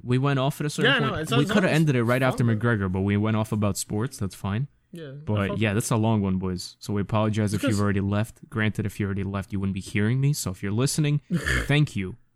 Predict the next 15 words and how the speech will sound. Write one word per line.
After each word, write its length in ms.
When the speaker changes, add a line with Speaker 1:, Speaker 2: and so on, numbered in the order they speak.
Speaker 1:
for 160
listening, 500
because, 400
uh, 40
Speaker 2:
If 120
you're 80
not, 320
Speaker 1:
we 100
actually 220
Speaker 2:
yeah, 80
Speaker 1:
appreciate 320
Speaker 2:
fuck 60
Speaker 1:
it, 40
Speaker 2:
you. 80
Speaker 1:
seriously. 320